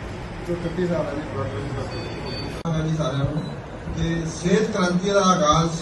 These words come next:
ਸਾਡੇ ਨੈਸ਼ਨਲ ਕਨਵੀਨਰ ਸ਼੍ਰੀ ਅਰਵਿੰਦ ਕੇਜਰੀਵਾਲ ਔਰ ਪੰਜਾਬ ਦੇ ਮੁੱਖ ਮੰਤਰੀ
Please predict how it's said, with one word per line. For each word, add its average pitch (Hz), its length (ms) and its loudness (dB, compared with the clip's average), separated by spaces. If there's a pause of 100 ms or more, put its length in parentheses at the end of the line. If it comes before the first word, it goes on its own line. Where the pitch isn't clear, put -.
(380)
ਸਾਡੇ 165 340 0
ਨੈਸ਼ਨਲ 170 420 2
ਕਨਵੀਨਰ 170 400 4
ਸ਼੍ਰੀ 156 240 0
ਅਰਵਿੰਦ 147 340 2
ਕੇਜਰੀਵਾਲ 135 540 4 (600)
ਔਰ 165 200 2
ਪੰਜਾਬ 156 500 2
ਦੇ 175 80 4
ਮੁੱਖ 165 240 2
ਮੰਤਰੀ 170 460 4